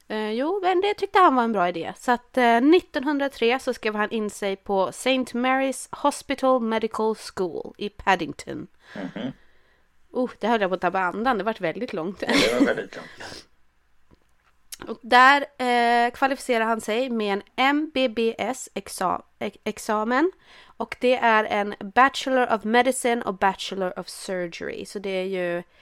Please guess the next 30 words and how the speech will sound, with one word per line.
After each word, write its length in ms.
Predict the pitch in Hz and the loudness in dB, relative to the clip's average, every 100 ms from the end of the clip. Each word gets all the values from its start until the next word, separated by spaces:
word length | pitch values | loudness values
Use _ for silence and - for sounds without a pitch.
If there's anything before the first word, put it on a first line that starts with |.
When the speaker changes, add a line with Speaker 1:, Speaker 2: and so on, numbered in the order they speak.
| - - | -20 -2
Speaker 1:
Det 120 | 220 | 2
blir 480 | 226 247 285 294 262 | 4 4 4 4 4
en 240 | 240 208 202 | 2 0 2
master 340 | 185 180 - | 2 0 -8
tillsammans, 600 | 185 175 170 165 190 - | -10 -6 -4 -4 -6 -6
men 120 | 196 | -6
det 60 | 196 | 0
är 220 | 190 175 | 2 2
kandidat 760 | - 196 202 208 226 214 - - | 0 -4 -2 4 6 6 2 -8
i 60 | 208 | -4
medicin, 480 | 196 196 - 165 | -4 -6 -6 -6
kandidat 560 | 175 185 165 160 160 - | -6 -6 -4 -4 -6 -8
i 80 | 165 | -12
kirurgi, 540 | - 165 160 170 160 - | -8 -6 -6 -6 -8 -10
men 140 | 175 | -10
det 80 | 170 | -10
blir 300 | 175 170 160 - | -6 -6 -6 -10
en, 260 | 80 - 175 _ _ _ | -12 -12 -18 _ _ _
Speaker 2:
Mm, 340 | - 95 90 80 - | -10 -6 -6 -10 -12
det 60 | |
är 40 | - | -10
sant. 160 | - 175 | -8 -10
Speaker 1:
en, 60 | |
eh, 60 | - - - | -14 -18 -20
Speaker 2:
Ska 160 | - - | -18 -10
vi 60 | |
se. 40 | 185 | -10
Speaker 1:
master. 300 | - - - | -10 -12 -8
Speaker 2:
Ja, 160 | 98 - | -8 -8
okej. 300 | 101 - - | -14 -12 -16